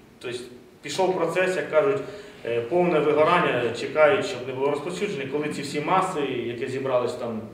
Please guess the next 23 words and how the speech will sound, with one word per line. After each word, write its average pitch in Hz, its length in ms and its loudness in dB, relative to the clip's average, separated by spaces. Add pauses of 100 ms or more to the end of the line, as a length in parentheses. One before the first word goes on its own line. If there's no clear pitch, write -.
(100)
не 131 140 -6
одна 135 220 -2
тисяча 135 460 -6 (2000)
тонн 160 280 2
продуктів 151 480 -2
горіння, 147 480 4 (800)
е, 120 60 -6
легкозаймистих. 151 760 -4 (1000)
Тобто, 139 200 0
в 135 40 -6
принципі, 170 420 -2
отака 151 280 2
ситуація 143 480 2
на 131 260 -2
сьогоднішній 135 500 -4
день. 165 200 -2 (480)
Зараз 143 300 0
ми 135 100 0 (760)
від'їжджаємо 135 380 0
туди, 139 260 -4
щоб - 160 -6 (120)
людей 123 280 -6
там 113 80 -8